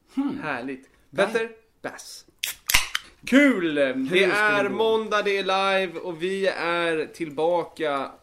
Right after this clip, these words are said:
Speaker 2: Vi kommer, den här veckan kommer vi göra lite extra för er. För nu börjar folk bli trötta på riktigt.
Speaker 1: Mm.
Speaker 2: Tristessen har tagit över.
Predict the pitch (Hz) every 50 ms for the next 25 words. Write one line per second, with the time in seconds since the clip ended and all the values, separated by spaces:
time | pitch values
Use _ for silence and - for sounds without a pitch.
0 | - - 156 160 156 - 196 196 190 190 185 180 180 175 160 - - 180 180 185
1 | 208 220 214 196 185 175 175 - 170 156 151 147 139 131 - - 156 151 147 135
2 | 139 139 135 131 131 - _ _ _ _ _ _ _ _ _ _ _ _ _ -
3 | 139 139 135 131 131 131 135 131 139 139 - 139 147 - - - - - 135 139
4 | 120 - - 80 67 57 53 50 - _ _ _ _ - - - - - - -
5 | _ _ _ - _ _ - 175 185 208 226 214 185 190 196 185 175 160 - 156
6 | 143 135 131 - 147 143 139 139 135 135 131 - - 151 135 - - 135 127 143
7 | 147 143 - - 165 131 - - - - 135 143 139 135 127 - - _ _ -
8 | 165 175 170 - 185 170 160 - - 123 113 135 143 127 123 123 123 120 120 -
9 | - - - - 208 208 208 202 214 202 202 196 196 196 196 190